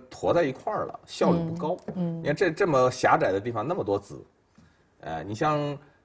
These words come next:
Speaker 1: 呃，这一带的走，那倒是像个棋形，是吧？
Speaker 2: 好像
Speaker 1: 如果能够成，
Speaker 2: 好歹好点儿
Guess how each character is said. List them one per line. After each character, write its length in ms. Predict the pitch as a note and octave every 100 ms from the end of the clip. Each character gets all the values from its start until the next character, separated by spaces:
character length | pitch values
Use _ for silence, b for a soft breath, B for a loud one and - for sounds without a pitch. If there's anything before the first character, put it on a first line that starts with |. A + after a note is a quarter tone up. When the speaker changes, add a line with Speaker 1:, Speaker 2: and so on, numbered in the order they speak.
| _
Speaker 1:
呃， 120 | -
这 180 | - A#3+
一 120 | -
带 220 | A#2+ A#2+ G2
的 160 | F#2+
走， 320 | - D2 D#2 D#2+
那 140 | F#2
倒 160 | F#2+ F2
是 100 | E2+
像 220 | G#2+ F#2
个 100 | D2
棋 380 | - - - E2
形， 260 | - C#2 - _
是 60 | -
吧？ 80 | -
Speaker 2:
好 120 | G3
像 160 | A3 C4
Speaker 1:
如 120 | D#4+
果 180 | - C#4
能 160 | B3+
够 160 | G3 C#3
成， 0 |
Speaker 2:
好 80 | F#3
歹 0 |
好 60 |
点 120 |
儿 40 | A#3+